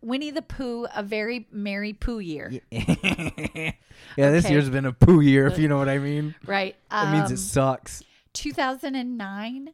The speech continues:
Speaker 2: 'Kay.
Speaker 1: was A Christmas Carol with Jim Carrey.
Speaker 2: Whew. Good miss.
Speaker 1: Okay. Two thousand and twelve,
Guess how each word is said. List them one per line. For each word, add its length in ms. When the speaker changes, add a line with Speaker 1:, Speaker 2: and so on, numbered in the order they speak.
Speaker 2:
'Kay. 260
Speaker 1:
was 380
A 60
Christmas 460
Carol 320
with 180
Jim 200
Carrey. 380
Speaker 2:
Whew. 180
Good 160
miss. 320
Speaker 1:
Okay. 300
Two 200
thousand 440
and 160
twelve, 460